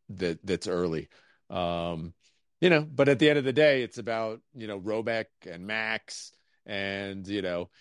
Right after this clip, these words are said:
and Thomas and the, you know, Mad Bitcoins and, you know, just having friends who were part of that project. I mean, for me, that's why I still hold my Curios and love Curios. But from an investor standpoint, you know,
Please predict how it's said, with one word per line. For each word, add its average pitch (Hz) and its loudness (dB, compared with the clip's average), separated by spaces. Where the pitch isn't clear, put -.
and 92 -4
Thomas 117 2
and 101 -8
the, 101 -8
you 120 -6
know, 95 -6
Mad 107 -2
Bitcoins 113 -2
and, 104 -6
you 123 -2
know, 101 2
just 98 -12
having 113 2
friends 120 -2
who 120 -4
were 113 -2
part 117 0
of 110 -2
that 107 0
project. 104 -2
I 90 -6
mean, 95 -10
for 92 -14
me, 104 0
that's 98 0
why 101 4
I 98 0
still 98 -6
hold 98 -4
my 92 -8
Curios 98 -4
and 92 -8
love 95 -4
Curios. 95 -4
But 104 2
from 110 -4
an 101 -8
investor 135 0
standpoint, 110 -6
you 123 2
know, 104 2